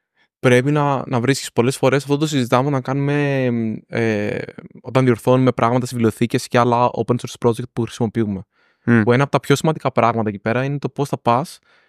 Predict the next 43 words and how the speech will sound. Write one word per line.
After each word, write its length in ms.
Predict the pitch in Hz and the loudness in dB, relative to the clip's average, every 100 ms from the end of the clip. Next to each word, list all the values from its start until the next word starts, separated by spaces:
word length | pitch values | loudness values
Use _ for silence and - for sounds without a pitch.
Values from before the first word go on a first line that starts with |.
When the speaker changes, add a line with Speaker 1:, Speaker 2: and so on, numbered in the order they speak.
| _ _ _ _ | _ _ _ _
Speaker 1:
και 120 | - 131 | -2 2
δεν 20 | |
θα 100 | 185 | 2
γράψεις 340 | 208 226 - - | 2 0 -4 -6
σωστό 420 | - 123 - 117 | -6 -4 -2 0
κώδικα, 640 | 113 107 95 95 101 _ _ _ | 2 2 0 -6 -12 _ _ _
αλλά 140 | - 117 | -4 -2
θα 60 | |
γράψεις 240 | 120 147 - | 0 -2 -2
ταιριαστό 520 | 151 123 110 - 123 | -2 0 -4 -4 -6
κώδικα. 380 | - 90 - - | -6 -12 -12 -6
Speaker 2:
Ναι, 160 | 123 123 | 2 4
ναι, 80 | 104 | 2
ναι, 100 | 82 | -2
Speaker 1:
Όταν 140 | 87 | -4
Speaker 2:
πάρα 140 | 110 110 | 2 2
πολύ 120 | 104 | 2
Speaker 1:
πας 100 | 104 | 0
σε 60 | |
ένα 100 | 156 | 0
Speaker 2:
σημαντικό. 220 | 160 - 127 | 0 0 0
Speaker 1:
υπάρχον 280 | 143 147 127 | 0 -2 0
code 280 | 117 107 | 0 0
base, 260 | 98 95 - _ _ _ _ _ | -4 -6 -14 _ _ _ _ _
πρέπει 180 | 165 175 | -2 0
να 100 | 175 | 2
μπορέσεις 460 | 139 139 151 - | 2 2 0 -4
και 100 | - | -4
να 100 | 151 | -4
καταλάβεις 920 | 147 135 131 127 120 113 127 - _ _ _ _ _ _ _ _ _ _ | -2 0 2 4 2 0 -6 -8 _ _ _ _ _ _ _ _ _ _
πώς 460 | 143 131 135 - 135 | 4 4 2 0 -4
λειτουργούν 420 | 127 123 127 135 | -2 0 0 2
οι 60 | |
άλλοι 220 | 127 127 127 | 2 0 -2
εκεί 120 | - | -2
πέρα 180 | 135 131 | -2 0
μέσα. 300 | 123 123 131 | 0 0 -2
Δεν 100 | 143 | 2
μπορεί 580 | 180 196 185 156 127 - | 4 4 2 0 -2 -6
ο 120 | 135 | -10
κώδικας 400 | - 127 117 117 | 0 2 2 -2
να 160 | 120 117 | 0 0
είναι 440 | 113 113 107 104 | 2 0 -2 -6